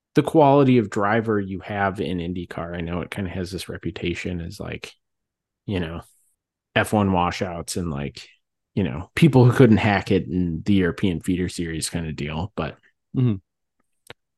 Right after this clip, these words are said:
Speaker 1: I mean, he beat those guys in probably the same equipment.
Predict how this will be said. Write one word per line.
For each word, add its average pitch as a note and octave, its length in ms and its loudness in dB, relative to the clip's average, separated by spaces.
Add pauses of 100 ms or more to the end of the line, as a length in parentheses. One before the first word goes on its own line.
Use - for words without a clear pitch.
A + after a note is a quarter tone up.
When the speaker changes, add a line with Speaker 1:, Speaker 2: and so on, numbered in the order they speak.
(360)
Speaker 1:
I G#2 80 -4
mean, A#2 140 6
he C3+ 80 8
beat C#3 220 6
those B2+ 180 6
guys F2 320 -2
in F#2 320 -2 (420)
probably A2 720 6 (140)
the - 80 -6
same G2+ 320 -2
equipment. F#2 480 -6